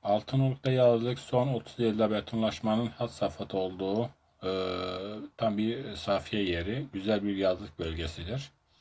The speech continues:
E, özellikle kooperatiflerin yoğunlukta olduğu tatil siteleri, yazlık siteler ve villalar ile dolu olan bir yerdir. Altınoluk yeşili, denizi ve bol oksijeni ile Türkiye'nin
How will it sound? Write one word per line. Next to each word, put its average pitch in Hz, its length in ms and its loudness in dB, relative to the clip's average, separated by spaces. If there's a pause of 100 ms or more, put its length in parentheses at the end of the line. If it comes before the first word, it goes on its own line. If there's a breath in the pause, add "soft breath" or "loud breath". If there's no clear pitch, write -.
(640 soft breath)
E, 104 40 -2
özellikle 113 640 -2
kooperatiflerin 113 840 -2
yoğunlukta 110 500 0
olduğu 101 720 0
tatil 101 380 2
siteleri, 95 600 -2
yazlık 95 280 -2
siteler 95 560 -4
ve 92 200 -2
villalar 95 420 0
ile 82 300 -4
dolu 82 560 -8
olan 87 280 -6
bir 78 80 -4
yerdir. 76 720 -8 (840 loud breath)
Altınoluk 127 640 0
yeşili, 117 440 2
denizi 113 600 2
ve 104 360 2
bol 110 220 0
oksijeni 104 680 -2
ile 101 340 -2
Türkiye'nin 104 500 -6